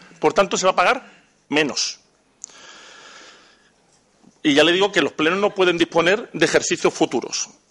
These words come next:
Si quiere, también hablamos de la ponencia, hablamos que esa ponencia se pidió en dos mil siete, porque todo esto,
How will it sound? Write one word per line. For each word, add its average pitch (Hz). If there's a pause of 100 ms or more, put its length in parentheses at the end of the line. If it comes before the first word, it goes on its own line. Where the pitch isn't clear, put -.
(220)
Si -
quiere, 175
también 202
hablamos 190
de 190
la 180
ponencia, 190
hablamos 151
que 190
esa 196
ponencia 180
se 190
pidió 160
en 160
dos 151
mil 143
siete, 208 (500)
porque 151
todo 202
esto, 226